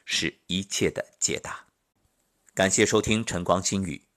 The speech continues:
今天是世界读书日。愿你的人生是一本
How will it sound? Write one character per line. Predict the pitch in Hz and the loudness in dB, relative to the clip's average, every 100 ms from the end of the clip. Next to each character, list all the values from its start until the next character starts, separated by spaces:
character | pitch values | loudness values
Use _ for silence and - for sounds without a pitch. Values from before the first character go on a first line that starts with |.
| - | -8
今 | - | -6
天 | 110 120 | -4 -2
是 | 113 - | -2 -2
世 | 78 98 | 0 0
界 | 85 82 | 0 -2
读 | - 85 | -2 -6
书 | 104 - 147 | -4 -2 -2
日。 | 127 - _ _ _ _ _ _ _ _ _ _ - | -2 -6 _ _ _ _ _ _ _ _ _ _ 0
愿 | 190 127 | 2 2
你 | |
的 | 80 80 | 0 -2
人 | 78 113 | -2 -2
生 | - 127 135 _ _ _ _ - | 0 -2 -4 _ _ _ _ -6
是 | - 90 | 0 0
一 | 80 | 0
本 | - 78 78 80 | -2 -4 -4 -12